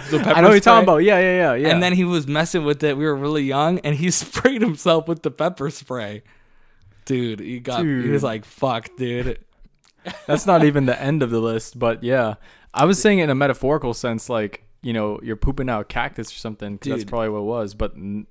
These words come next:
Speaker 1: It was
Speaker 2: no.
Speaker 1: bad, man. It was bad. And then the pumpkin seeds brought back that memory.
Speaker 2: Yeah.
Speaker 1: But not as bad.
Speaker 2: Yeah, man.
Speaker 1: I'm a pro now, so it's like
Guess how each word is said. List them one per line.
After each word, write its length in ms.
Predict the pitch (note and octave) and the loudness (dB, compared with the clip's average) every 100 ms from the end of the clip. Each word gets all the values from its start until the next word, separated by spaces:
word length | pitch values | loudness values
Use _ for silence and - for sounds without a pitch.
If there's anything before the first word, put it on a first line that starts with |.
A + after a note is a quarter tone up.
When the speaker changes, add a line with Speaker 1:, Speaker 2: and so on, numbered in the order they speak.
| - | -6
Speaker 1:
It 80 | C#3+ | -4
was 140 | C#3+ A#2 | -4 -4
Speaker 2:
no. 140 | C3 | -4
Speaker 1:
bad, 420 | A#2 A#2 G#2 G2+ | -4 -4 -6 -8
man. 260 | A2 G#2 G#2 | -10 -10 -8
It 100 | A#2 | -6
was 180 | C3+ G#2+ | -6 -6
bad. 400 | A#2+ A2+ G#2 G2+ | -10 -8 -8 -8
And 200 | C3 C3 | -8 -6
then 100 | C3+ | -8
the 80 | |
pumpkin 460 | A2+ C#3 D3 D3 C#3 | -6 -4 -4 -2 -4
seeds 340 | - B2+ A2 | -4 -6 -6
brought 400 | G#2 C3 A#2+ - | -4 -2 -2 -4
back 280 | B2+ A#2 A2+ | -6 -6 -6
that 180 | A2+ G2+ | -8 -6
memory. 560 | G#2+ A2+ G#2+ G2 G#2 A2 | -6 -6 -8 -12 -16 -12
Speaker 2:
Yeah. 300 | B2+ A#2 F#2+ - - | -6 -6 -6 -12 -10
Speaker 1:
But 160 | C3 D3 | -6 -2
not 220 | D3+ D3+ | 0 0
as 100 | B2 | -2
bad. 440 | B2+ A#2 G2+ F#2+ - _ - | -4 -2 -4 -8 -14 _ -10
Speaker 2:
Yeah, 260 | A#2+ A2 | -6 -6
man. 340 | G2+ G2 F#2+ G2 - - | -8 -10 -12 -14 -18 -2
Speaker 1:
I'm 160 | C3+ D#3 | 0 2
a 80 | C#3 | 0
pro 320 | - D3+ B2+ | 2 2 2
now, 380 | A2 G2 F#2 F2+ | -4 -6 -10 -12
so 220 | - C3 | -8 -6
it's 120 | A2+ | -4
like 200 | C3 G#2+ | -4 -6